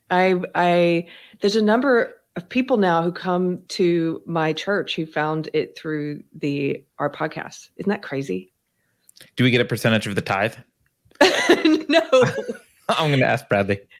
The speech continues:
Speaker 1: Nobody even
Speaker 2: <laughs>
Speaker 1: tithes if they, if they're not a member, or they don't ha-, I mean, they're not, it's not even suggested unless you're a member.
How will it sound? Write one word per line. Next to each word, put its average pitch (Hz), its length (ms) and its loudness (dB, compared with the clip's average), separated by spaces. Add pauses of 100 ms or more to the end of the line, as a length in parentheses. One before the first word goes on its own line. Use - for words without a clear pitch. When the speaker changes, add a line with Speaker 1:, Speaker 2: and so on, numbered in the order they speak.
(120)
Speaker 1:
Nobody 330 300 6
even 277 340 4
Speaker 2:
<laughs> - 0 -
Speaker 1:
tithes 269 500 4
if 208 120 -4
they, 202 180 4 (160)
if 180 120 -12
they're 196 100 0
not 196 220 2
a 180 40 -2
member, 185 540 0
or 185 120 2
they 196 140 2
don't 180 160 -2
ha-, 170 100 -12 (100)
I 185 60 0
mean, 170 240 -2
they're 180 120 0
not, 180 260 -2 (300)
it's 196 160 -4
not 190 140 0
even 180 180 -2
suggested 165 560 -4
unless 151 300 -6
you're 147 120 -4
a 135 40 -6
member. 139 380 -6